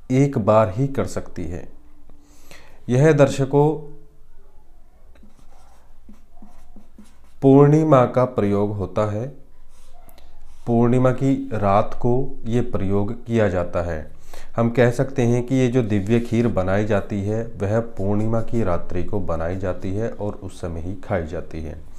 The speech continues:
तो सबसे पहले देख लेते हैं कि हमें इस खीर के लिए क्या-क्या सामग्री की ज़रूरत पड़ेगी, क्या-क्या सामान की ज़रूरत पड़ेगी। सबसे पहले हमारे पास में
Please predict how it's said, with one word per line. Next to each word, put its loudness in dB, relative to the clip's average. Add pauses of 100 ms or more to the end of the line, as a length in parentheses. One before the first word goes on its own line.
(540)
तो 4
सबसे 2
पहले 2
देख 0
लेते 0
हैं -2 (240)
कि -2
हमें 0 (320)
इस -2
खीर 0
के 2
लिए 2
क्या-क्या 0
सामग्री -2
की -2
ज़रूरत -6 (100)
पड़ेगी, -4
क्या-क्या -4
सामान -4
की -4
ज़रूरत -4
पड़ेगी। -8 (960)
सबसे 4
पहले 2 (120)
हमारे 2
पास 2
में -2